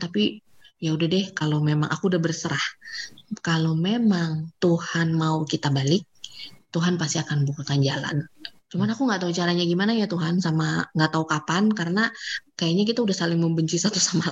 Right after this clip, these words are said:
lain. Cuman kok dia mau balik, aku juga nggak ngerti. Pokoknya udah kayak gitulah ya. Dan,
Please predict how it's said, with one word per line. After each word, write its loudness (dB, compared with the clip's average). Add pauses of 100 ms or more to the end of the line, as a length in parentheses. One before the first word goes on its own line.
lain. 2
Cuman 0
kok -8 (160)
dia 0
mau -2
balik, -2
aku -4
juga 0
nggak -2
ngerti. 0 (100)
Pokoknya 2
udah -2
kayak 0
gitulah 4
ya. -2 (1040)
Dan, 0